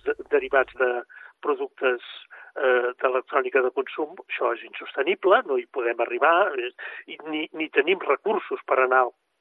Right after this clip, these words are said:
produint a aquest ritme, i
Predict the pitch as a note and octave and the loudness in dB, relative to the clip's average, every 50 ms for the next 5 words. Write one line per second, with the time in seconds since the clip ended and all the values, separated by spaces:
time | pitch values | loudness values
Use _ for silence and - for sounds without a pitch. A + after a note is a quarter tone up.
0 | _ _ - - F#3 F3 D#3+ - E3 D3 D3 D#3+ F3+ F3 D3 C#3 B2+ A2+ _ _ | _ _ -6 -2 -2 -2 -2 -2 -4 -2 -2 -4 -4 -4 -8 -10 -12 -18 _ _
1 | _ - - - - - - - C3 B2+ B2 - - B2+ - - C#3+ D3+ C3+ C3 | _ -20 -20 -20 -18 -6 0 2 2 2 2 0 -4 -8 -8 -6 -6 -6 -6 -6
2 | B2+ C3 D#3 G3 _ - - - - - - - - - _ - F3 D#3+ D#3+ D#3+ | -6 -6 -6 -6 _ -16 -20 -20 -18 -18 -18 -20 -20 -20 _ -10 -8 -6 -4 -4
3 | D#3 | -4